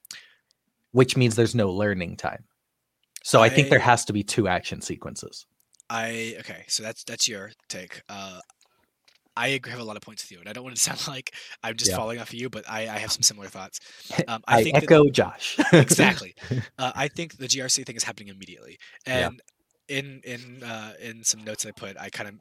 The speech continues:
Speaker 2: made a little joke that I think Sam gets to fly there, like, Mach three or something.
Speaker 1: Yeah.
Speaker 2: Just 'cause he has to
Speaker 1: <laughs>
Speaker 2: make, he has to make it there in a couple minutes.
Speaker 1: It's the new vibranium wings, man.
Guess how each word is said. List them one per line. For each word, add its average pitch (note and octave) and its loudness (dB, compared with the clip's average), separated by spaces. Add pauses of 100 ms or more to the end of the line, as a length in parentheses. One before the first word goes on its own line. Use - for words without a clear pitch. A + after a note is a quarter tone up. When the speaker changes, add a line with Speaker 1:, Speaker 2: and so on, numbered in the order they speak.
(140)
Speaker 2:
made G#2 -16
a G2 -16
little F#2+ -16
joke F#2+ -10
that F#2 -16
I F2+ -14
think - -10
Sam G2 8
gets - -8
to - -12
fly F#2 -10
there, F2+ -14
like, D2+ -20
Mach F2 -14
three F2+ -18
or E2+ -8
something. - -12 (260)
Speaker 1:
Yeah. G2 -2
Speaker 2:
Just G2+ 2
'cause - 6
he F3+ 10
has - 4
to C#3+ 8
Speaker 1:
<laughs> - -12
Speaker 2:
make, A#2 -6
he C3+ -4
has - -2
to C3+ -10
make B2+ -8
it B2 -10
there G#2+ -6
in G#2 -10
a - -10
couple - -12
minutes. G2+ -12
Speaker 1:
It's C3 0
the C#3+ 6
new C#3 8
vibranium C#3+ 8
wings, E3 2
man. A#2 -6